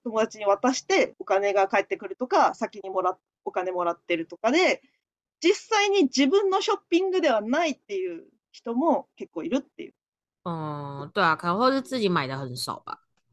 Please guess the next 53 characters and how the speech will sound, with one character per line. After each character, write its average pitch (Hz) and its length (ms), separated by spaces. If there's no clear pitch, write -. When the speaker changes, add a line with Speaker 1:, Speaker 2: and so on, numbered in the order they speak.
Speaker 1:
う 247 60
ん 247 40
う - 20
ん 240 680
う - 20
ん 214 180
う 220 60
ん 202 220
う 196 60
ん。 165 120
Speaker 2:
う 185 40
ん。 175 120
Speaker 1:
確 - 260
か 294 140
に 247 120
な 277 100
ん 269 40
か、 - 180
日 294 120
本 480 160
人 480 160
に 359 100
比 302 80
べ 254 80
る 247 140
と 247 140
そ 277 200
う 294 80
い 294 240
う - 20
シ 277 280
チ 320 120
ュ 311 40
エ 311 40
ー 320 40
シ 311 100
ョ 302 40
ン 285 60
な 277 80
ん 269 40
か 233 100
台 269 200
湾 302 220
で 226 100
多 285 240
い 247 60
気 240 120
が 196 120
す 196 140
る。 180 320
な 190 80
ん 180 80
か、 - 200